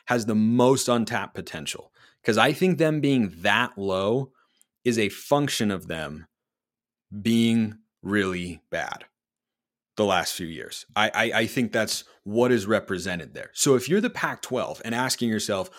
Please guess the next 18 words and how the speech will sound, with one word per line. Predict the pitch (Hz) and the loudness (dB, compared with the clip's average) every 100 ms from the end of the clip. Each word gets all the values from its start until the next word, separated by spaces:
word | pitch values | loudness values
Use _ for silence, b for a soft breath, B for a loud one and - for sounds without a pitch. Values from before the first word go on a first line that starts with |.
| B - | B 4
"What | 131 | 8
do | 180 | 10
we | 180 | 10
need | 165 151 | 6 0
going | 127 127 117 | 0 0 0
forward | 104 107 98 73 55 b b _ | 0 -2 -2 -4 -12 b b _
to | 131 | -2
succeed | - 123 - 131 127 | 0 0 0 2 2
as | 98 | 2
much | 120 120 | 2 0
as | 127 | -2
we | 113 | -4
can | 107 117 107 | -4 -2 -2
on | 101 | -2
the | 98 | -2
media | 107 104 87 | 0 0 -2
rights | 82 64 | -4 -6
front?" | - 67 50 | -8 -10 -14